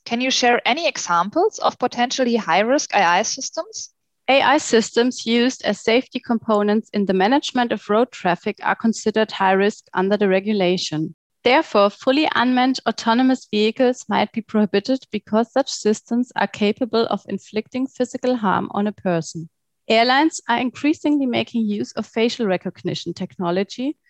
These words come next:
Speaker 2: to improve check-in and security. Since such systems involve biometric identification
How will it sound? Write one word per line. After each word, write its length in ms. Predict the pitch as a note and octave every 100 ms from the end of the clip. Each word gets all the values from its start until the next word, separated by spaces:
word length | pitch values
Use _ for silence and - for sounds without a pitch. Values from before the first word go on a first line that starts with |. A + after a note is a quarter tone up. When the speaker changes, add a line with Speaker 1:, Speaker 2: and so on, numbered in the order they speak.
| _
Speaker 2:
to 100 | -
improve 440 | A3+ G3 A3 A#3 -
check-in 540 | C4 C#4+ - G#3 A#3 -
and 140 | A3+
security. 800 | - - G#3+ F3+ F3 - E3+ - _ _
Since 320 | - C4+ E4
such 360 | - - C#4 D#4
systems 540 | - G#3 G#3 - A3
involve 500 | - G3+ F#3+ G3+ A#3 _
biometric 580 | G3+ G#3 G#3+ A#3+ - C#4+ -
identification 1040 | A3+ A3+ C4+ - C#4 - F#3+ G3+ - A3+